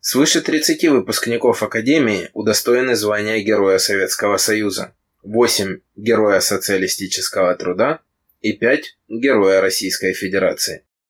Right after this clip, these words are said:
Но наступили демократические времена. Первого августа две тысячи шестого года Военная академия радиационной, химической и биологической защиты имени маршала Тимошенко переведена из Москвы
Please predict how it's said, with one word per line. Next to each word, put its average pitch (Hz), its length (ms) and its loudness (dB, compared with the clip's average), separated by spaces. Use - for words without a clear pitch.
Но 113 160 0
наступили 135 720 0
демократические 127 1040 -2
времена. 104 580 -2
Первого 120 540 4
августа 117 560 0
две 110 160 -2
тысячи - 440 -4
шестого 101 500 2
года 95 380 0
Военная 113 680 0
академия 117 540 0
радиационной, 98 960 0
химической 101 720 -4
и 95 80 -10
биологической 101 880 -2
защиты 101 640 -2
имени 101 480 -8
маршала 101 540 0
Тимошенко 104 720 -4
переведена 104 720 -2
из 92 200 -8
Москвы 113 560 -4